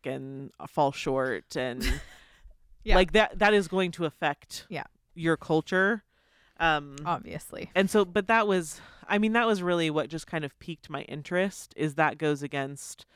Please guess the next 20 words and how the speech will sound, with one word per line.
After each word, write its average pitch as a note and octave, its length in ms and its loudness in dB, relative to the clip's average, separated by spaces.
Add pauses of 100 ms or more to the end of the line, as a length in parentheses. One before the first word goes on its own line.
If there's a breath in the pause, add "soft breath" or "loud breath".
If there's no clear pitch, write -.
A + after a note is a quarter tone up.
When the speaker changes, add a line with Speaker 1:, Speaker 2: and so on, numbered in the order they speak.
(260 soft breath)
Speaker 1:
you A3+ 100 -2
know, D3 260 0
like, D#3 200 2
any F3+ 180 0
talk D3 320 0
of C3+ 80 -14
the C#3 140 -6
adulteress C3 760 -6
or, A#2+ 320 -4 (480 soft breath)
um, C3 420 -4
seductress C#3 960 -6
or C#3+ 320 -2 (100)
Speaker 2:
Mm-hmm. G#3+ 200 0
Speaker 1:
it's - 580 -2
f-, - 240 -20 (140)
it's - 460 -6 (1080)
personified G3 680 2
as G3+ 160 -4
female. D#3 560 -2 (180)
Speaker 2:
Right. E3+ 280 -6